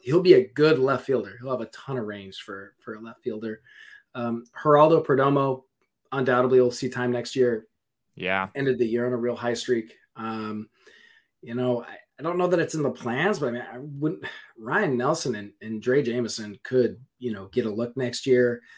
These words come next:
Speaker 1: Um, need those guys to s-, certainly to stay healthy.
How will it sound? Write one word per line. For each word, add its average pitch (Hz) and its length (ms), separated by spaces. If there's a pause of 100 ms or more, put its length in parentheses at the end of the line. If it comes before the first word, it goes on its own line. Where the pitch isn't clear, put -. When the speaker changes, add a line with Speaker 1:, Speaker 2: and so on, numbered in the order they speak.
(260)
Speaker 1:
Um, 107 340
need 127 160
those 123 160
guys 113 300
to 117 60
s-, - 260
certainly 127 420
to 123 80
stay 120 240
healthy. 113 580